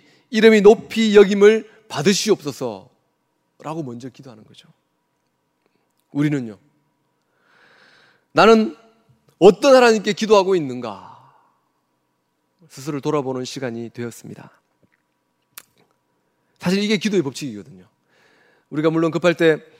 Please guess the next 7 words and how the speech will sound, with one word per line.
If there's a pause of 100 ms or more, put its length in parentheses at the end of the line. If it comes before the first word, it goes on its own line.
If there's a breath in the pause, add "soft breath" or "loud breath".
(200 soft breath)
"하나님께
이거
해
주십시오,
이거
해
주십시오"